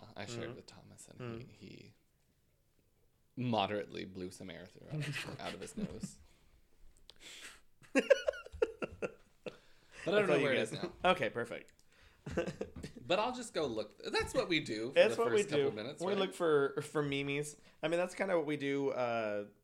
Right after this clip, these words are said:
Speaker 2: all the time.
Speaker 1: In life.
Speaker 2: So, yeah. Um, but we're recording on a Wednesday today because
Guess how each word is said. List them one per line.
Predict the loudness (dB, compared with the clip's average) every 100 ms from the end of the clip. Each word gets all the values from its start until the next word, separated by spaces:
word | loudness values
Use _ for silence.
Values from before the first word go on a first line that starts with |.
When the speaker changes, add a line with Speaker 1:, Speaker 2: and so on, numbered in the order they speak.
| _ _ _ _ -16 -10 -6
Speaker 2:
all | -4 -4
the | -6
time. | -2 -2 -2 -8 -14 -10
Speaker 1:
In | -8 -6
life. | -6 -8 -10
Speaker 2:
So, | -4 -2 -2 -8 -16 _
yeah. | -6 -6 -6 -14 _ -20 _ _ 0
Um, | 4 4 2 -4 -8 _ -18
but | 2 4 6 4 2 0 -8 -14 _ _ _ _ _ _ _ _ _ _ _ _ _ _ _ _
we're | 0
recording | 2 0 -2
on | -4
a |
Wednesday | -6 -8 -10 -12 -12
today | -12 -12 -12 -16 -20 _
because | -12 -8 -6 -8 -8 -14